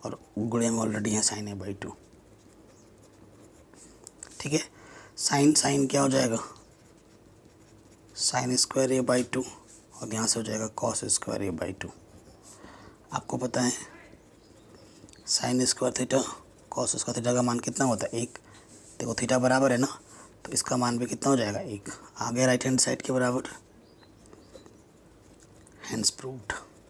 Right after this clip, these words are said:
ठीक है, इस तरीके से इसको भी आपने सिद्ध कर दिया।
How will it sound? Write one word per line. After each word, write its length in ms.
ठीक 140
है, 60
इस 140
तरीके 240
से 180
इसको 260
भी 80
आपने 280
सिद्ध 220
कर 220
दिया। 200